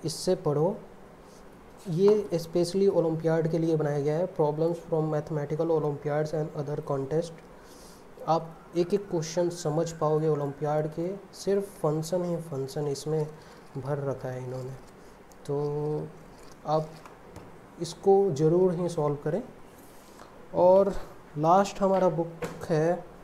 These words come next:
An Excursion in Mathematics, इसके writer हैं मोदक एस ए कैटरे, वीवी आचार्य, सोलापुरकर। ओके, Edition है पुणे का कोई।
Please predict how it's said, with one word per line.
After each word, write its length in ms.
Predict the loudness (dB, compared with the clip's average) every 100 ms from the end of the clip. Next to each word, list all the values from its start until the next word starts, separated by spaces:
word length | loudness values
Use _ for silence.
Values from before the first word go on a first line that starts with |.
| -20 -20 -20 -20 -20 -14 -2
An 80 | 2
Excursion 580 | 2 2 4 6 6 6
in 240 | 6 6
Mathematics, 920 | 4 4 4 4 4 2 0 -8 -10
इसके 440 | -8 -8 -2 0 2
writer 500 | 4 2 4 2 2
हैं 240 | 0 2
मोदक 540 | 2 4 6 6 6 4 -10 -18 -18 -20 -20 -12 -4
एस 220 | -2 2
ए 140 | 0
कैटरे, 720 | 2 2 0 0 0 2 0 -4 -16 -20 -20 -20 -12 -6
वीवी 360 | -2 0 4
आचार्य, 640 | 4 4 2 4 4 4 0 -10 -20 -20 -20 -20 -12 -2
सोलापुरकर। 1300 | 0 2 2 2 0 -4 -6 -2 0 -2 0 2 2 -2 -6
ओके, 220 | -2 0 0 -4 -18 -20 -20 -20 -20 -20 -20 -20 -20 -20 -20 -20 -20 -20 -6
Edition 460 | -2 0 0 2 2
है 100 | 2
पुणे 340 | 2 2 2
का 140 | 2 2
कोई। 220 | 2 0